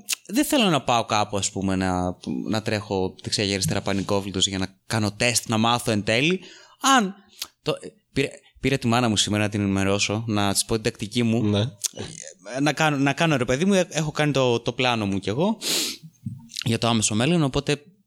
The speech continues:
Speaker 1: της, της, την ενημέρωσα. Ε, σαν συμβούλιο ασφαλείας κάπως, ρε παιδί μου, στον οηε.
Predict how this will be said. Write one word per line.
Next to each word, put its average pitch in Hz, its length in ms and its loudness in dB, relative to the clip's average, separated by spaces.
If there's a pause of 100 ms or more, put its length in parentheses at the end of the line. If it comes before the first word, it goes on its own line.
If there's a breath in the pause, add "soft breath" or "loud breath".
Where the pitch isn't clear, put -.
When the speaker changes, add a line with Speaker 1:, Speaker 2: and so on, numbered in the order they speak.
Speaker 1:
της, - 260 -4
της, - 240 -2
την 123 160 0
ενημέρωσα. 117 580 2 (640 loud breath)
Ε, 107 600 0
σαν 139 140 2
συμβούλιο 131 360 2
ασφαλείας 113 480 0
κάπως, 90 280 -2
ρε 104 80 -6
παιδί 95 200 -4
μου, 95 100 0
στον 92 180 -2
οηε. 131 300 2